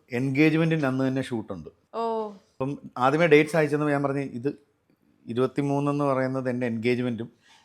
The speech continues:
Speaker 1: നവംബർ മൂന്ന് എന്ന് പറയുന്നത് എൻ്റെ കല്യാണമാണ്. ഈ
Speaker 2: ആ.
Speaker 1: രണ്ട് ദിവസം എനിക്ക് നിങ്ങൾ ഡേറ്റ് തന്നിട്ടുണ്ട്, ഒന്ന് മാറ്റി തരുമോ?
Speaker 2: ആ.
Speaker 1: ഒരു ദിവസം അങ്ങോട്ടോ ഒരു ദിവസം ഇങ്ങോട്ടോ മാറ്റി തന്നാൽ."
Speaker 2: ആ.
Speaker 1: അപ്പൊ അതിൻ്റെ അസോസിയേറ്റ് എന്നോട് പറഞ്ഞു, "പ്രശാന്തേ, ഇതിനകത്ത് വേറൊരു വേഷമുണ്ട്, നമുക്ക് അത് പിടിക്കാം, അതാകുമ്പോ ഈ ഡേറ്റിന്റെ പ്രശ്നങ്ങളൊന്നുമില്ല."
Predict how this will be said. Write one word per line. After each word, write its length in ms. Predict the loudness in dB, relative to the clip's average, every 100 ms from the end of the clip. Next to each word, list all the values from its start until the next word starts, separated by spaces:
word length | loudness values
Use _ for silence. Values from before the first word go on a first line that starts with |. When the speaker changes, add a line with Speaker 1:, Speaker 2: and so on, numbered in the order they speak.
| -8
Speaker 1:
നവംബർ 320 | -2 0 2
മൂന്ന് 280 | 2 0 -2
എന്ന് 100 | 0
പറയുന്നത് 280 | 0 0 -2
എൻ്റെ 120 | -2
കല്യാണമാണ്. 600 | -2 -2 0 0 -2 -6 -8 -2
ഈ 80 |
Speaker 2:
ആ. 40 | 0
Speaker 1:
രണ്ട് 260 | 2 2
ദിവസം 300 | 4 2 2
എനിക്ക് 220 | -4 -4 -4
നിങ്ങൾ 200 | -4 -2
ഡേറ്റ് 300 | -4 0 0
തന്നിട്ടുണ്ട്, 380 | -2 -8 -12 -14 -12
ഒന്ന് 340 | -8 -4 0
മാറ്റി 280 | 2 2 0
തരുമോ? 360 | -2 -2 -4 -6 _
Speaker 2:
ആ. 240 | -12 -12 2
Speaker 1:
ഒരു 200 | 6 8
ദിവസം 300 | 10 8 6
അങ്ങോട്ടോ 340 | 2 4 6 6
ഒരു 80 |
ദിവസം 240 | 6 2 2
ഇങ്ങോട്ടോ 240 | -2 -2
മാറ്റി 240 | -2 -2 -4
തന്നാൽ." 360 | -6 -4 -6 -10 _ -16
Speaker 2:
ആ. 300 | -14 -14 -18 _ _ 0 0
Speaker 1:
അപ്പൊ 180 | 4
അതിൻ്റെ 220 | 2 4 2
അസോസിയേറ്റ് 460 | 4 2 2 0
എന്നോട് 200 | 0 0
പറഞ്ഞു, 180 | 0 -2
"പ്രശാന്തേ, 560 | -8 -6 -4 -2 -2 -4 _ _ -10
ഇതിനകത്ത് 360 | -4 -2 0
വേറൊരു 540 | 4 4 6 4 4 2
വേഷമുണ്ട്, 480 | 2 0 -2 -6 -12 _ _ _ _ _ _ _ _ -6
നമുക്ക് 180 | 0 4
അത് 140 | 8
പിടിക്കാം, 280 | 8 8 8
അതാകുമ്പോ 260 | 8 8
ഈ 40 | 8
ഡേറ്റിന്റെ 340 | 6 4 4
പ്രശ്നങ്ങളൊന്നുമില്ല." 720 | 2 2 -2 -2 -2 -6 -10